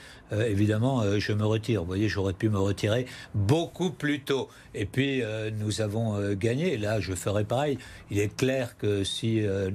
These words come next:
nous perdions, euh, la métropole, euh, il n'y aura pas un lot de consolation qui serait Lyon, même si j'adore cette ville. Mais pour la faire bouger, vous le savez,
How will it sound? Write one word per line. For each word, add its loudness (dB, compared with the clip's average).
nous -4
perdions, 2
euh, 0
la 0
métropole, 0
euh, 2
il 0
n'y 2
aura 0
pas 0
un -2
lot 2
de -2
consolation -2
qui -4
serait -2
Lyon, 2
même 4
si 0
j'adore 0
cette -4
ville. 0
Mais 0
pour 2
la 0
faire -4
bouger, 0
vous 0
le 2
savez, -2